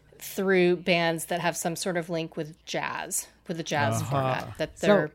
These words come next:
Speaker 1: really focusing on.
Speaker 2: And so maybe students who, who are able to program that or willing to program that will have an opportunity to do so.
Speaker 1: Yeah.
Speaker 3: You know what this makes me?
Speaker 1: Yeah.
Speaker 3: I think that this is how I wanna s-, I wanna say this to the listeners of Radio Survivor.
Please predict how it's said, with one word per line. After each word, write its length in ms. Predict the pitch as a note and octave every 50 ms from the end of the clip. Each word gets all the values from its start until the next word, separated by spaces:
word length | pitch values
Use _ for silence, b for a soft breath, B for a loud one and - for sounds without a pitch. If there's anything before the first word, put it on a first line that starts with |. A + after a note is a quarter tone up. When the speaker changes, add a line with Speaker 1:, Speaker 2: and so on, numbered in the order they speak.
| b b b b b b b
Speaker 1:
really 240 | - G3 G3 F#3 F3+
focusing 560 | F3 - F#3 E3+ - E3+ D#3 - D#3+ C#3 B2 G#2
on. 100 | F#2+ -
Speaker 2:
And 120 | F3 E3
so 120 | - F#3
maybe 240 | E3+ E3+ E3 D#3 D#3
students 420 | D3 - - F3 E3 D#3 D3 - -
who, 240 | D#3 D3 C#3+ D3
who 140 | D3 D3 D#3
are 100 | D3+ C#3
able 180 | C#3 C#3 C3 A#2+
to 100 | B2 A#2
program 560 | - - E3+ E3+ D#3 C#3 C#3 B2+ A#2+ A2+ A2+
that 300 | A2 A2+ A2 A2 A2+ - - _ _ _
or 340 | - D3 C3+ B2+ A#2+ B2 C3
willing 300 | C3+ C3+ C#3+ C#3 C3 B2+
to 60 | A#2+
program 460 | A2 - B2+ B2 A#2+ A2+ A2+ A2 A2 G#2+
that 200 | A2 G#2 G#2 -
will 140 | A2 A2
have 160 | G#2+ A#2 A#2 A2
an 80 | A2+
opportunity 760 | A2 G#2+ G#2 - A2 - - C#3 C3 A#2 G#2+ G#2+ G2+ G2+ G2 b b b b b b b b b b
to 100 | - -
do 140 | C3+ C3 - F4+
so. 80 | G4+
Speaker 1:
Yeah. 280 | C#4 D#3+ C#3+ B2+ F#2+ - b b b b b
Speaker 3:
You 100 | - F#3+
know 120 | G#3 C4+ C#4+
what 140 | C4 A#3 -
this 200 | A3+ G3+ - -
makes 280 | F#3+ F#3 F3+ - -
me? 100 | E3+ E3
Speaker 1:
Yeah. 160 | E3 D#3+ - - - - - -
Speaker 3:
I 100 | E3 E3
think 260 | - - A3 G#3 -
that 140 | G#3 F3+ -
this 160 | E3 D3+ -
is 100 | E3+ D3
how 200 | A#2+ D3 C#3 C3+
I 100 | C3+ C3
wanna 480 | B2+ B2 A#2+ A#2+ A#2+ A#2 A2 A2 A2+ A2+ -
s-, 200 | - - - - -
I 100 | D3+ D#3
wanna 220 | G3 A#3 A#3 A3+
say 220 | F#3 - F3 D3+ C#3
this 400 | A#2 B2 A2+ G#2 - - - -
to 100 | - -
the 120 | B2+ C3+ C3
listeners 440 | D3 C#3 - - C3+ C3 B2 A2
of 140 | A#2 A2+ G#2
Radio 320 | A2+ G#2 G2+ G#2+ G#2+ G#2+ A2
Survivor. 680 | - - G#2+ G2 G2 G2+ G2 F#2+ G2+ - F#2 G#2+